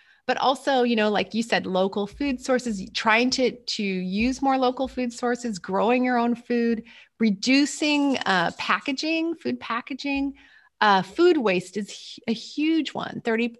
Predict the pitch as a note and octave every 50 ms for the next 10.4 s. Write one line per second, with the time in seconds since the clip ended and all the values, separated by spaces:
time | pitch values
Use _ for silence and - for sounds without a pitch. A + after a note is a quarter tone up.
0 | - - - A#3 A#3+ - G#3+ A3 A3+ A3+ - A3 - - F#3 F#3 F#3 F3+ F#3 F#3
1 | - - - C4 B3+ A3 - F#3+ - - D#3 - - D#3 D#3 - A3 A3 G#3+ A3+
2 | A3 A3 - - - C#4 C#4 C4+ C#4 A#3+ A#3 G3 - - - - - F#3 G3+ A#3
3 | A#3+ B3 C4 B3+ B3 A3 - - _ - F#3+ F#3+ - G3+ G3 G3 F#3+ - - G#3+
4 | G#3+ A3 A3+ - G3+ - - F#3 F3+ F#3 F#3 F#3 F#3 F#3 F3 - _ - G#3 G3+
5 | G3+ G3+ G3+ G#3+ G#3 - _ _ _ - - - - - _ _ _ - - F#3+
6 | F#3+ F#3 F3+ E3+ F3 F3 F3 - _ _ _ - - - - A3+ A3+ A3+ G3+ F#3+
7 | - F#3 - A3 G3+ G#3+ A#3 B3+ D#4+ E4 D4 - - - - D#4 D#4 D#4 D#4 -
8 | D4+ D4 C4 - - - F#3 F#3+ F3+ F3 - F#3 F3+ - F3+ - - E3 - -
9 | F3+ - - F#3 - - - - - - - - - - - - - - - -
10 | E3+ - - G3+ F#3+ F3+ F#3